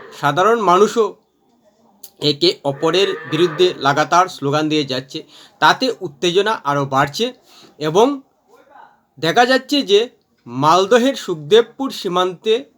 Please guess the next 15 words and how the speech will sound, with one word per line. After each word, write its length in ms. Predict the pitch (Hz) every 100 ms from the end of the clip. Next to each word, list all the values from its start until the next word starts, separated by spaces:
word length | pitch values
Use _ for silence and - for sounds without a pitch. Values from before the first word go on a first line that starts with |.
| _ _ _ _ _ _ _ _ _ -
কাঁটাতারের 520 | 170 170 208 247 254 196
বেড়া 220 | 180 196 208 202
দেওয়া 220 | 220 214
নিয়ে 200 | 202 185 175 _ _ _ 110
বর্ডার 380 | 147 196 240 240
গার্ড 180 | 254 170
বাংলাদেশ 380 | 170 170 190 220 -
এবং 240 | 156 165 135 _ _ _ _ _ _ _ _ _ 127
বর্ডার 380 | 156 196 247
সিকিউরিটি 500 | - 254 233 262 262 262 -
ফোর্সের 560 | 170 175 - 247 254 247 - _ _ -
সামনাসামনি 720 | - 160 185 214 262 254 277 277 285 _ _ _ _ _ _ _ _ _ _ _ _ _ -
কথাবার্তার 680 | 175 240 240 254 - 277 220
মধ্যে 420 | 190 190 180 214 247 254 _ _ _ _ _ _ _ _ _ _ _ _ _ _ _ _ _ _ _ _ -
কোচবিহারে 680 | 196 190 208 254 269 277